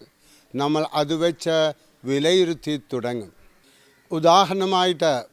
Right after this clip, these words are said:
പറയുവാണെങ്കിൽ, നമുക്ക് പരിചയമുള്ള ഒന്ന് രണ്ട് പേരെ നമ്മളെ പറ്റിച്ചെന്ന് വിചാരിക്കുക. നമ്മൾ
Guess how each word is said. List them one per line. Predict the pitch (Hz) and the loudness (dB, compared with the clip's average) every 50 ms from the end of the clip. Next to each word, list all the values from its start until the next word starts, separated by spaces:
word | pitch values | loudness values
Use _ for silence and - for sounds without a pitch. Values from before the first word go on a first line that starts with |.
| _ - | _ -2
പറയുവാണെങ്കിൽ, | 156 156 165 175 190 185 185 180 175 175 170 170 160 160 147 131 117 104 - _ _ _ _ _ _ _ _ _ _ _ _ _ - | 0 0 2 0 0 0 0 0 0 0 0 -2 -2 -2 -4 -6 -8 -8 -14 _ _ _ _ _ _ _ _ _ _ _ _ _ -6
നമുക്ക് | 131 147 165 190 202 190 - 208 190 | -4 -2 0 0 -2 -2 -4 -4 -2
പരിചയമുള്ള | 202 170 170 185 202 196 196 196 196 190 190 185 180 175 - - 160 | -2 -4 0 0 2 2 2 2 0 0 2 2 2 2 0 -2 -2
ഒന്ന് | 160 175 190 196 185 180 | -2 0 0 0 0 0
രണ്ട് | 180 185 185 175 156 170 | 0 -2 -4 -4 -4 -2
പേരെ | 170 165 160 170 165 165 165 160 - _ _ _ _ _ _ - | -2 -2 0 0 0 0 -2 -4 -8 _ _ _ _ _ _ -10
നമ്മളെ | 120 127 139 147 165 180 185 185 180 156 - | -6 -4 -2 -2 0 0 0 0 0 0 -2
പറ്റിച്ചെന്ന് | 185 170 147 165 190 170 - - 190 180 175 175 170 170 165 165 170 180 - _ _ _ - 131 139 | -6 -6 -6 -8 -16 -14 -6 -4 -2 -2 -2 -2 -2 -4 -4 -4 -6 -8 -12 _ _ _ -10 -8 -8
വിചാരിക്കുക. | 131 123 139 139 143 151 151 165 - - 139 127 101 - - - _ _ _ _ _ _ _ _ _ _ _ _ _ _ _ _ _ - | -4 -2 -2 -2 -2 -2 -4 -6 -10 -10 -12 -12 -12 -14 -18 -20 _ _ _ _ _ _ _ _ _ _ _ _ _ _ _ _ _ -6
നമ്മൾ | 135 151 156 165 170 | -4 -2 0 0 0